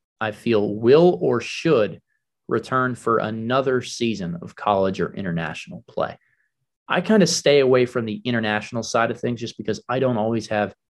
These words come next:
as good of a feel for knowing the decisions that go into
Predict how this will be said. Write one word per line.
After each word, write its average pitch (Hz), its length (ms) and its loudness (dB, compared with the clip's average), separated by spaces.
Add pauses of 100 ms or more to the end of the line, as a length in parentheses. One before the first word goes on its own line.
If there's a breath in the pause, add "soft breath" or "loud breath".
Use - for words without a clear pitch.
(320)
as 120 300 -2
good 120 200 0
of 107 140 -4
a 98 60 -8
feel 107 420 0
for 104 220 -4
knowing 101 380 -2
the 101 80 -2
decisions 95 580 -4
that 101 120 -8
go 98 240 -4
into 101 680 -6